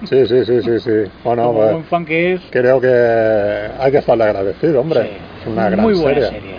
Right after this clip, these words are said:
Speaker 1: una
Speaker 2: eh,
Speaker 1: gran serie.
Speaker 2: de Orville.
Speaker 1: Ah.
Speaker 2: Sí, hemos, lo hemos hablado
Speaker 1: Sí,
Speaker 2: tú y
Speaker 1: tie-
Speaker 2: yo, vosotras. Habéis hecho programas sobre
Speaker 1: Sí.
Speaker 2: Orville. Y,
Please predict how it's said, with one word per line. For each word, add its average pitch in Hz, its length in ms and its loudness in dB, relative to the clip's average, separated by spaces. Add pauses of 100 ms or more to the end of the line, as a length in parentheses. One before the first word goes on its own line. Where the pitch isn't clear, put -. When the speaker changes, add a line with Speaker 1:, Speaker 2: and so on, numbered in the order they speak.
Speaker 1:
una 117 80 -4
Speaker 2:
eh, 110 60 -4
Speaker 1:
gran 104 140 -8
serie. 139 240 -4
Speaker 2:
de 95 180 -12
Orville. 139 560 -8 (1300)
Speaker 1:
Ah. 101 140 -6
Speaker 2:
Sí, 107 100 -14 (240)
hemos, 147 520 -4
lo 127 140 -8
hemos 165 160 -4
hablado 156 680 -2
Speaker 1:
Sí, 143 60 -10
Speaker 2:
tú 127 60 2
y 151 80 0
Speaker 1:
tie- 147 100 0
Speaker 2:
yo, 175 200 2
vosotras. 165 300 -4 (380)
Habéis 147 260 -4
hecho - 140 -4
programas 147 360 -2
sobre 135 200 -6
Speaker 1:
Sí. 131 80 -2
Speaker 2:
Orville. 170 360 0 (600)
Y, 220 540 -8